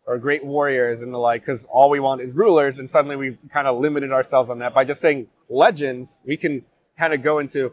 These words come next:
whoever we feel is a, a good fit. Great, great mages, great warriors, you know, scholars and all that, like, that are still very influential, but don't necessarily have to be in a position of, uh, of leadership and are still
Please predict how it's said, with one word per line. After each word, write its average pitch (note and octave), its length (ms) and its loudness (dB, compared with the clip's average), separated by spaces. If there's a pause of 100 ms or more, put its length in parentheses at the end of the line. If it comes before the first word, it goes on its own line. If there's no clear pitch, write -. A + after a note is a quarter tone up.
whoever D#3 420 4
we D3 200 -6
feel C#3+ 340 -6
is C3 240 -8 (100)
a, C3 180 -2
a C3 60 -4
good B2+ 200 -6
fit. C3+ 340 -6
Great, C3+ 300 -6 (220)
great E3 200 -4
mages, D3 340 -8
great D#3 200 -8
warriors, C#3 560 -6
you C3 80 -18
know, B2+ 180 -10 (200)
scholars C#3+ 580 4
and C3+ 80 -6
all C3+ 160 0
that, B2+ 200 0
like, B2+ 220 -2 (320)
that D3+ 100 2
are D3+ 80 6
still F3 440 2
very D#3+ 320 4
influential, C#3+ 560 -6
but A#2+ 140 -4
don't C#3+ 180 -6
necessarily C#3 440 -4
have B2+ 140 2
to B2+ 80 -18
be B2 120 -8
in A#2+ 60 -8
a A#2 40 -12
position A#2 440 -12
of, A2 180 -12
uh, G#2+ 180 -6 (380)
of B2 100 -10
leadership D#3 540 0 (480)
and B2+ 420 -4
are B2+ 160 -2 (140)
still D3 380 -8